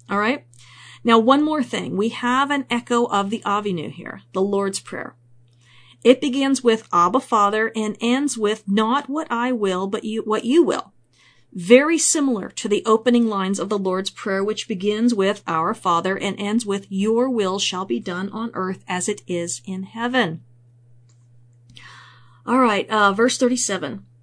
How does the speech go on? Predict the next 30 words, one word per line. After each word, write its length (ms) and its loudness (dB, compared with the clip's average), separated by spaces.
"And 120 0
he 140 2
came 380 -4
and 140 -2
found 240 0
them 100 -2
sleeping, 540 -2
and 100 -2
he 60 -2
said 260 -6
to 60 -4
Peter, 360 -6
'Simon, 600 0
are 100 0
you 180 0
asleep? 500 0
Could 160 -4
you 100 6
not 240 6
watch 420 2
one 160 -2
hour?'" 360 -2
Three 280 4
things 300 -2
I 60 0
want 280 0
you 60 -6
to 80 -2
notice 340 -4
here. 220 -16